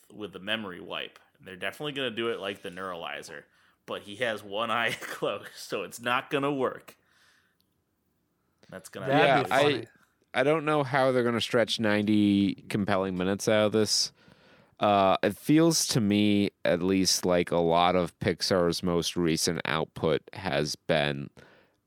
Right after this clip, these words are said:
Speaker 3: uh, we had a really cool idea for a world that we could animate,
Speaker 2: Yeah.
Speaker 3: and we built the movie around that.
Speaker 2: It
Speaker 3: 'Cause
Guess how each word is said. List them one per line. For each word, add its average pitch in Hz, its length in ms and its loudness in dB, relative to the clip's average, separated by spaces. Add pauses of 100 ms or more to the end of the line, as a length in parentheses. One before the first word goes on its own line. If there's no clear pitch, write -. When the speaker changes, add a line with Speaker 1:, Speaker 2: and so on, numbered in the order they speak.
(120)
Speaker 3:
uh, 73 320 2
we 92 180 2
had 110 200 4
a 113 60 4
really 95 440 2
cool 101 360 2
idea 87 580 2
for 87 320 0
a 76 60 2 (100)
world 85 560 0 (480)
that 120 220 0
we 131 100 2
could 135 180 0
animate, 139 500 4
Speaker 2:
Yeah. 123 260 -2 (1120)
Speaker 3:
and 87 540 2 (1160)
we 101 140 2
built 95 240 2
the 98 80 -2
movie 87 380 2
around 73 420 0
that. 53 320 -2 (380)
Speaker 2:
It - 40 -12
Speaker 3:
'Cause - 120 0